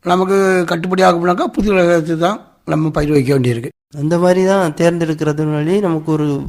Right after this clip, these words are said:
Speaker 2: லாபகரமா, தொழில் ரீதியா, அதாவது வருமானத்துக்கும் ஒரு வழி ஏற்படும் அப்படின்னு சொல்றீங்க.
Speaker 1: லாபகரத்துக்கு இல்ல, விவசாயி இதை விட்டு-, விட்டுட்டு வெளியே போக முடியாது. ஒண்ணு, இது வந்து நம்ம கையில பிடிக்காம போகும்.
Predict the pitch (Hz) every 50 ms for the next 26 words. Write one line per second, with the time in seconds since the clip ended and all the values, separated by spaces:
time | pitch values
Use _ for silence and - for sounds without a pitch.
0 | - - 143 135 135 139 160 165 170 165 160 156 156 156 160 175 170 170 165 160
1 | 170 185 190 175 165 160 165 165 160 156 151 147 - - - 147 147 156 170 175
2 | 165 143 143 147 165 180 190 190 196 196 190 - - 185 170 - 196 208 208 190
3 | 165 160 - - - _ _ - 151 151 151 147 156 165 175 160 160 151 156 -
4 | 151 151 147 139 135 139 139 139 135 139 127 120 127 127 127 135 135 - _ _
5 | _ 170 160 160 233 262 269 254 233 233 233 220 202 202 220 202 202 190 190 196
6 | 214 262 269 165 156 175 202 202 - 247 208 208 208 208 196 202 202 196 196 196
7 | 185 196 214 185 180 170 175 - 202 185 202 180 180 180 196 196 - - 185 185
8 | 190 190 185 170 160 151 147 131 127 139 147 139 135 131 135 135 - - _ _
9 | 185 185 214 208 208 208 214 208 208 196 170 180 190 220 220 220 175 190 190 202
10 | 196 220 214 208 202 185 160 151 147 143 143 - -